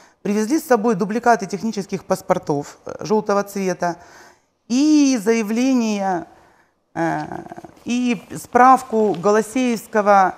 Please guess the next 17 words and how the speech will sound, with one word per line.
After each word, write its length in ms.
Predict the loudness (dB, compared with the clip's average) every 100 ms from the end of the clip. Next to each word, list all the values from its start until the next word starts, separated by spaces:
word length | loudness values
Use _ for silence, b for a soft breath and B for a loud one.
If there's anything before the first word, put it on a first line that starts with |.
| B B B _ -10
э, 340 | -6 -6 -6 4
райотдела 840 | 6 6 4 2 4 6 4 2 -8 -6
«Миста 380 | -4 -4 -4 -8
Киева», 640 | -6 -4 -4 -2 -2 -4 -10
э, 360 | -10 -8 -8 -8
Украины, 560 | -4 0 0 0 -2 -6 -8 b b b b _ _ -16
э, 200 | -12 -10 -4
о 120 | -2
том, 240 | 0 0
что 420 | -2 -4 -2 2 0
эти 160 | 0
автомобили 440 | -4 -2 -2 -2 -2
находятся 500 | -2 -2 -4 -2 -2
в 100 | -2
розыске, 480 | -2 -4 -8 -10 -10
их 300 | -8 -6 -6
угнали. 460 | -2 -2 -2 -6